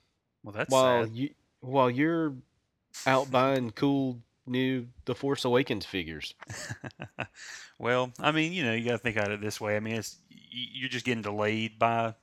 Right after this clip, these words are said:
Speaker 1: several hours. I mean, you're still gonna be able to do it Friday morning, I guess, but it sucks they're not doing it at midnight. I'd, I'd boycott it, man. I'd
Speaker 2: Well, you know, I was thinking,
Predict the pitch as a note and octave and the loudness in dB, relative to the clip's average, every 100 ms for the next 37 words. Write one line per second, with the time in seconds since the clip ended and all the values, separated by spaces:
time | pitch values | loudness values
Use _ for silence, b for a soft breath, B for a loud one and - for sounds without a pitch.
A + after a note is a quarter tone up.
0 | _ _ _ _ _ _ - A#2 A2+ G#2+ | _ _ _ _ _ _ -2 0 2 2
1 | A2 A2+ A2+ A2+ A2 A2 G#2+ G#2+ G#2 - | 2 2 -2 -6 -6 -8 -8 -6 -4 -4
2 | A2+ G#2+ G#2 G#2 G2+ G2+ G#2 G#2 G#2+ G#2 | -4 -6 -6 -6 -8 -10 -10 -8 -4 -4
3 | G2+ G2+ G#2 G2 G2 G2 G2 G2 - G#2 | -6 -8 -10 -8 -10 -8 -8 -8 -10 -12
4 | - b b b b b b A2+ - D#3 | -12 b b b b b b -4 0 0
5 | A#3 - A2 A2 A2 A2 A2 G#2+ G#2 A2+ | -2 -4 -2 0 -2 -2 -2 -2 -2 -2
6 | D3 G2+ G2+ A#2 C3 - - C#3 G#2 G#2 | -2 -2 0 0 -2 -6 -6 -6 -10 -10
7 | B2+ - F#2+ F#2+ G2 G2+ A2 B2 _ _ | -8 -4 -4 -4 -8 -6 -4 -6 _ _
8 | _ _ b b b b b _ B B | _ _ b b b b b _ B B
9 | B _ G3 F3 - E3+ G3+ F3+ F#3+ - | B _ 2 2 2 2 6 6 4 2
10 | F3+ D3 | -2 -2